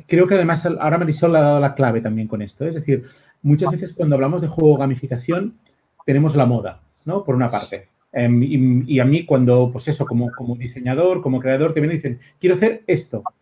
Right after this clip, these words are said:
Y a veces dices, "Pero esto no es la respuesta a tu pregunta". Pero luego hay otro drama que es, y una vez está hecho, hay que poder comunicarlo. Entonces, muchas veces grandes ideas mueren porque la única información que existe es el folleto que te dan en la puerta.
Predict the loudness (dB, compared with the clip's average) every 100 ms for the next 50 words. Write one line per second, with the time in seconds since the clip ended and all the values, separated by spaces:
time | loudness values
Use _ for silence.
0 | _ _ _ -2 -2 0 0 0 0 2
1 | 0 2 0 0 -4 -6 -4 -4 -4 -2
2 | -4 -4 -10 _ _ -20 -20 _ _ _
3 | 2 4 6 6 4 2 2 2 2 0
4 | -2 -4 -4 -4 -2 -2 -6 _ _ -2
5 | 0 -2 -4 0 0 0 -4 -6 -8 _
6 | _ _ _ _ -4 -2 2 2 4 2
7 | 2 0 -4 -6 -12 _ _ _ _ _
8 | _ _ _ -4 -2 -2 -6 -14 -20 -4
9 | -2 0 -2 -4 -6 -4 -2 -2 -2 0
10 | 0 0 -2 -6 -12 _ _ -20 -8 0
11 | 2 2 0 -2 -6 _ _ _ _ _
12 | -4 0 0 0 -2 0 2 2 0 0
13 | 0 -2 -2 -6 -6 -6 -2 0 2 0
14 | 0 -2 0 0 0 0 0 -2 -4 -4
15 | -10 -12